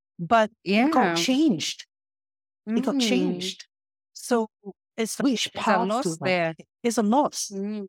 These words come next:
Speaker 1: Because then
Speaker 2: Mm.
Speaker 1: which route do I take to honor my ancestors?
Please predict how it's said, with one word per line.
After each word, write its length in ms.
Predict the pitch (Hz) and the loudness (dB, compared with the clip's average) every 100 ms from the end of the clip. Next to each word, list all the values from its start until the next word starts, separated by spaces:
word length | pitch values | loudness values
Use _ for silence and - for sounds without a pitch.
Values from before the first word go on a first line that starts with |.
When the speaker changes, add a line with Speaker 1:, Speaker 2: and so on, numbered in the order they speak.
| _ _ | _ _
Speaker 1:
Because 240 | 269 269 | 2 2
then 340 | 214 220 202 185 | 4 2 2 0
Speaker 2:
Mm. 160 | 180 | -2
Speaker 1:
which 300 | 175 247 - | 0 0 0
route 400 | 220 180 226 247 | -2 0 0 0
do 200 | - 160 | -2 0
I 180 | 156 151 | 2 2
take 420 | 143 - 202 - | -4 -4 -4 -4
to 160 | - 185 _ | -4 -4 _
honor 460 | 185 196 220 185 | 2 4 4 2
my 260 | 151 151 180 | 0 0 0
ancestors? 1000 | 196 156 143 - - - - - - - | 0 -4 -6 -8 -8 -8 -10 -14 -10 -10